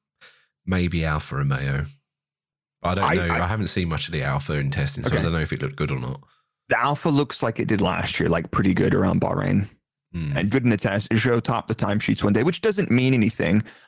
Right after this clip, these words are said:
Speaker 2: Uh, their race pace and degradation was good as well. So I, I think Alpha, Alpha decent. I think back row is Williams, or I, I, I think I wouldn't be surprised to see McLaren in, like, eighth,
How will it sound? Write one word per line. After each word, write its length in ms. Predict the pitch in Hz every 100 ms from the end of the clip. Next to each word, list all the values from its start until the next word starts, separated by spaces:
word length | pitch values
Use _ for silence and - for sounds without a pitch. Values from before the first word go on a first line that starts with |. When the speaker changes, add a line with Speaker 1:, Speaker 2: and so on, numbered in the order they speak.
| _
Speaker 2:
Uh, 180 | 120 110
their 160 | 120 143
race 280 | 110 123 -
pace 260 | 143 131
and 80 | 131
degradation 680 | 127 113 104 107 113 - 113
was 140 | 107
good 300 | 95 101 107 - _ _ _
as 80 | 98
well. 200 | 101 101
So 340 | 101 104 104 104 - _ _ _ _ _ -
I, 240 | 107 92
I 60 | 135
think 240 | 165 147 -
Alpha, 520 | 104 117 - 123 113 - _ _ _ _ _ _ _ _ _ _ _
Alpha 220 | 117 123
decent. 440 | 107 101 101 104 -
I 140 | 131
think 320 | 143 160 135 -
back 280 | 113 120 -
row 180 | 110
is 140 | 107 95
Williams, 520 | 101 101 98 104 - - _ _ _ _ _ _ _ _ -
or 420 | 113 107 104 87 - _ _ _ _ _ _ -
I, 60 |
I, 360 | 110 110 117 135 -
I 60 | 131
think 280 | 160 151 -
I 40 |
wouldn't 380 | 113 113 127 127
be 120 | 147
surprised 680 | 120 123 - - 85 104 117
to 60 | -
see 160 | - 107
McLaren 600 | 101 98 95 92 110 117 - - _ _ _ _ -
in, 100 | 98
like, 220 | 92 90
eighth, 420 | - 87 - -